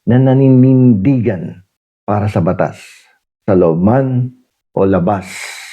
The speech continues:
ng ating mga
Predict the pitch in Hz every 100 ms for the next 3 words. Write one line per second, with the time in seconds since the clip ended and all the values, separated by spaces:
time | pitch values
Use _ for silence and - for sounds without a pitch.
0 | - _ _ _ _ _ _ _ - 76
1 | - 104 107 - 95 95 90 95 _ _
2 | - - 90 73 73 87 90